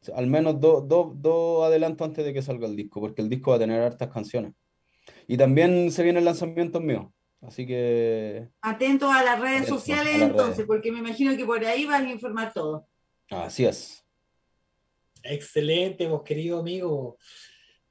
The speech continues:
Speaker 3: ¿Alguna otra, eh, concepto o acontecimiento que agregar?
Speaker 1: Eh, bueno, eh, quizás darle un consejo a la gente que está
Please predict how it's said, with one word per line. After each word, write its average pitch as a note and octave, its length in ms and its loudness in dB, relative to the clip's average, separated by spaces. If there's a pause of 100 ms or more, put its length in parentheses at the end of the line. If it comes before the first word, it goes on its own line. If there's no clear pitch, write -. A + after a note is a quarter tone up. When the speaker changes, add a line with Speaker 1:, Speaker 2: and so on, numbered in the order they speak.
(600)
Speaker 3:
¿Alguna B3 460 4
otra, A#3 560 4
eh, D#3 380 0 (180)
concepto E3+ 840 -2
o C#3 60 0
acontecimiento D#3 720 -6
que E3+ 120 -6
agregar? D#3+ 520 -2 (2000)
Speaker 1:
Eh, A2+ 720 8
bueno, G3+ 560 4 (320)
eh, D3 360 2
quizás E3 300 2
darle F3 180 6
un D#3+ 60 -2
consejo F3+ 500 0
a E3+ 40 8
la D#3 100 6
gente E3 300 -4
que C#3+ 60 -4
está C3+ 960 6